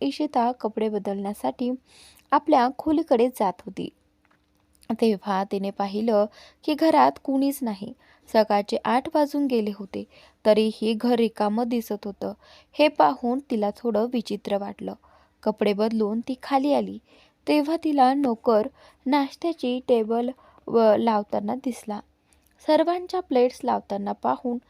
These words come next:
ती त्याच्याकडे गेली व हळूच विचारलं, "सगळे कुठे आहेत?"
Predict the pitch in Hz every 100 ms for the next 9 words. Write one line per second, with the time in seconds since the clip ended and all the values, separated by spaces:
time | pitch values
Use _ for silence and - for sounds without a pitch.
0 | _ _ - 392 339 254 285 285 320 285
1 | 247 208 - - 214 208 214 233 262 277
2 | 226 - 208 196 190 233 - - _ -
3 | 294 302 370 370 254 - 359 285 214